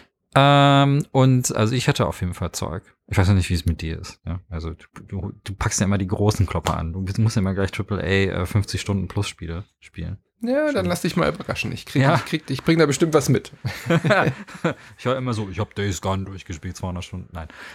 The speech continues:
Speaker 1: Äh, die, äh, <laughs> die, nein, nein, das können wir wirklich machen. Das ist eigentlich eine gute Idee. Es ist ja auch immer ganz cool, wenn man, ähm, so kleinere Sachen dann irgendwie auch, ähm, immer in den Foto drückt. Und es kommen ja ständig irgendwie so kleine Download-Spiele raus. Und, ähm,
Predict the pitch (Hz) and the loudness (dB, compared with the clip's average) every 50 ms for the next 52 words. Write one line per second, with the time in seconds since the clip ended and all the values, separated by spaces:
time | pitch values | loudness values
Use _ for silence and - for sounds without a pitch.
0 | - - - 101 113 101 110 120 117 113 - - - - - - 123 143 147 139 | -12 -4 0 0 2 2 2 2 0 0 -2 -6 -14 -16 -6 2 4 4 6 6
1 | 143 131 - - - - - - - - _ _ - 117 117 120 107 - 120 135 | 4 4 0 0 -4 -6 -8 -16 -20 -20 _ _ -4 -2 0 0 -2 0 0 2
2 | 156 156 123 98 104 - - - 143 131 101 98 - 110 - - 82 82 87 85 | 4 4 2 0 -2 -2 -2 0 0 0 -2 -2 -4 -6 -8 -8 -8 -8 -8 -8
3 | 85 95 104 - 95 107 110 117 107 113 110 107 110 107 110 95 87 107 117 113 | -6 -6 -6 -4 -2 -2 -2 -2 -2 -2 -2 -4 -2 -4 -4 -6 -4 -4 -4 -4
4 | 104 - 147 147 - 160 127 - 139 127 123 120 117 - - - - 131 131 131 | -4 -4 -4 0 2 2 2 2 0 -2 -2 -2 -4 -6 -8 -4 0 2 2 2
5 | 123 117 113 113 110 110 110 107 104 95 90 98 101 98 104 104 101 95 101 95 | 2 2 0 2 2 2 2 0 -4 -4 -4 -4 -4 -2 -4 -4 -6 -6 -8 -10
6 | 95 - - - 95 101 107 110 107 104 98 95 98 104 - 113 107 95 87 90 | -10 -8 -6 -6 -4 -4 -4 -6 -6 -6 -6 -6 -6 -8 -6 -6 -8 -8 -8 -10
7 | 95 98 - - - - 90 90 - - 92 92 95 95 98 98 95 95 95 - | -12 -10 -10 -10 -10 -8 -10 -10 -10 -12 -12 -12 -12 -10 -8 -8 -6 -6 -8 -8
8 | - 101 104 104 - _ 113 110 - - - - - - - _ - 98 92 117 | -10 -12 -12 -12 -12 _ -10 -10 -10 -12 -18 -20 -20 -20 -20 _ -4 -2 -2 -2
9 | - - - 107 107 98 - 107 110 117 110 117 104 104 101 101 101 98 - 110 | -2 0 0 2 2 2 4 4 2 2 0 -2 -4 -4 -4 -4 -6 -2 -2 0
10 | 98 101 92 87 95 113 123 - - - 127 120 110 110 120 - - - - - | 0 0 0 0 -2 -2 -2 -6 -10 -10 -10 -8 -6 -6 -6 -6 -10 -16 -20 -20
11 | - - - _ - 107 107 107 107 101 - - - - 98 104 101 101 101 98 | -20 -20 -12 _ 0 2 2 2 2 0 -2 -6 -6 -4 0 0 0 0 0 -2
12 | 98 98 | -4 -4